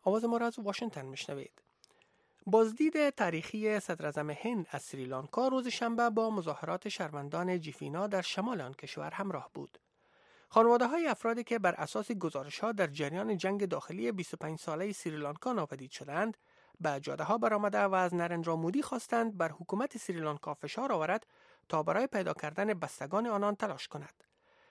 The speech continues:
جنگ داخلی میان حکومت و شوریشان ببرهای تمیل در سال دو هزار و نه پایان یافت، اما گفته می‌شود که بسیاری شوریشان و افراد ملکی که به خاطر ختم جنگ خود را به اردوی سریلانکا تسلیم کردند، ناپدید می‌باشند.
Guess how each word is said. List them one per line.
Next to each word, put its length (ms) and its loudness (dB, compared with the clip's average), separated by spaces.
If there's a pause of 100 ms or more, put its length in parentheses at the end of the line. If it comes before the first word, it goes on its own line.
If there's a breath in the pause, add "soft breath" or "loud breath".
(160)
جنگ 280 0
داخلی 340 0
میان 200 2
حکومت 500 2
و 80 2
شوریشان 580 0
ببرهای 440 -2
تمیل 380 -2
در 140 2
سال 320 0
دو 100 -2
هزار 300 -4
و 60 -6
نه 120 0
پایان 320 0
یافت، 280 0 (380 soft breath)
اما 200 2
گفته 260 0
می‌شود 420 4
که 120 2
بسیاری 400 -2
شوریشان 580 -2
و 40 4
افراد 420 4
ملکی 440 2
که 140 -4
به 120 -12
خاطر 320 0
ختم 340 0
جنگ 440 0 (120)
خود 240 -2
را 100 2
به 200 2
اردوی 340 0
سریلانکا 520 0
تسلیم 320 -8
کردند، 520 -6 (120)
ناپدید 400 -2
می‌باشند. 520 -10